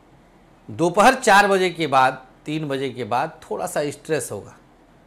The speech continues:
लेकिन अगर किसी बड़े बुजुर्ग का साथ ले लेंगे तो उसमें भी आपको जीत मिलेगी।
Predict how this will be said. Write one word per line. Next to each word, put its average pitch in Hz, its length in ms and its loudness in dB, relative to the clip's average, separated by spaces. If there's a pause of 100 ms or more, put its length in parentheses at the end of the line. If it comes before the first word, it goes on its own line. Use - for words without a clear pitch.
(400)
लेकिन 165 500 -4 (160)
अगर 170 220 0
किसी 202 280 -4
बड़े 175 240 0
बुजुर्ग 156 320 -4
का 156 160 -4
साथ 143 320 -4
ले 127 100 -4
लेंगे 131 400 -8 (760)
तो 117 80 -12
उसमें 151 320 -10
भी 135 120 -6
आपको 117 320 -4
जीत 113 260 -10
मिलेगी। 101 420 -18